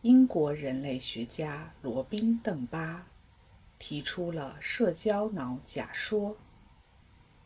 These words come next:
他认为，早期人类之所以进化出更大的大脑，是为了适应规模越来越大的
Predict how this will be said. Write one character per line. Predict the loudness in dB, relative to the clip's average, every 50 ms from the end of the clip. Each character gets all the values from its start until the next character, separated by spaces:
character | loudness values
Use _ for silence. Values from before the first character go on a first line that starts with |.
| -16
他 | -8 -2 0 0 0
认 | 2 0 0 0 -2 -4
为， | -4 -4 -4 -4 -6 -6 -8 -14 -20 -20 -20 -20 -20 -20 -20 -20 -20 -20 -20 -20 -20 _ -8
早 | -2 0 0 0 0
期 | -2 -4 0 4 4 4
人 | 4 4 0 -2 -2 -4
类 | -4 -4 -4 -6 -8 -10
之 | -8 0 2 2 2
所 | 2 0 -4 -4 -4
以 | -4 -6 -8 -10 -10
进 | -8 -8 -6 -6 -6
化 | -6 -8 -10 -10 -10
出 | -10 -10 -8 -6 -6 -6 -6 -6
更 | 0 0 0 0 0
大 | -4 -6 -8 -8 -8
的 | -12 -12 -14 -10
大 | -8 -8 -8 -8 -8 -8
脑， | -8 -8 -8 -10 -12 -16 -20 -20 -20 -20 -20 -20 -20 -20 -20 -20 -20 -20 -20 -20 -14
是 | -8 -6 -2 0 2 0
为 | 2 2 0 0 0 -2
了 | -4 -6 -4 -4
适 | -4 -2 -2 -2 -2 -4
应 | -2 -2 0 0 0
规 | -2 0 4 8 10 10
模 | 10 10 8 4 -2 -6 -8 -10 -6
越 | -4 -2 -2 -2
来 | -2 -4 -6 -8
越 | -8 -8 -6 -6 -6
大 | -4 -6 -8 -10 -10
的 | -10 -10 -10 -10